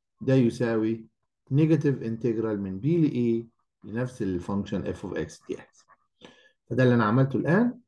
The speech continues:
ع-، غيرت، آه، الباوندرز بتاعت ال-، التكامل من اتنين لصفر صفر اتنين علشان ده صفر ده يبقى هو ده. فأنا عندي المسألة هي من نيجاتيف واحد لصفر، آه، آه، إكس تربيع دي إكس أصبحت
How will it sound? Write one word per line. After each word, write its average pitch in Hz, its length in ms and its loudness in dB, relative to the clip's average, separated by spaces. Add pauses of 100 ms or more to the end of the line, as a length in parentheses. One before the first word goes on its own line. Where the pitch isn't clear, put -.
ع-، 87 260 -6
غيرت، 120 540 4
آه، 95 340 -2
الباوندرز 123 520 2
بتاعت 107 360 -6
ال-، 82 200 -4 (140)
التكامل 139 880 0
من 92 340 -4 (380)
اتنين 113 200 2
لصفر 95 320 -4
صفر 117 320 0
اتنين 208 400 4 (300)
علشان 123 720 2
ده 226 440 2 (180)
صفر 202 380 0
ده 214 120 0
يبقى 123 220 -4
هو 101 180 -2
ده. - 180 -20 (1300)
فأنا 131 240 2
عندي 143 200 2
المسألة 117 380 -2
هي 120 100 -2
من 117 140 0
نيجاتيف 113 300 -2
واحد 110 280 -4
لصفر، 127 500 -2 (460)
آه، 98 680 -2
آه، 120 40 0
إكس 131 160 -4
تربيع 101 580 0
دي 101 340 2
إكس 220 180 -2
أصبحت 104 640 -8